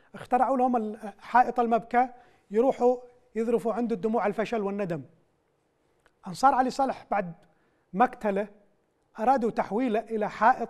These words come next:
مبكى يذرفون عنده دموع الفشل.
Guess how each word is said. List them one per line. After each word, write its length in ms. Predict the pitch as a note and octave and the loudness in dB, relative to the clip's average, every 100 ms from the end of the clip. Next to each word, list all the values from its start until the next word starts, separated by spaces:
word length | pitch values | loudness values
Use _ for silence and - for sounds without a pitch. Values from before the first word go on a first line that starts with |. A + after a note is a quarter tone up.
| G#3+ | -2
مبكى 400 | A3 - - D3+ _ _ _ _ _ _ - | -2 -2 -14 -18 _ _ _ _ _ _ -6
يذرفون 500 | G3+ G3+ F#3+ B3 A3+ | -2 -2 -2 -4 -4
عنده 380 | G#3+ A#3+ G#3 A3 | -4 0 0 0
دموع 300 | G#3 A3+ G3 | -2 -4 -4
الفشل. 400 | G3 G3+ F3 | -4 -6 -8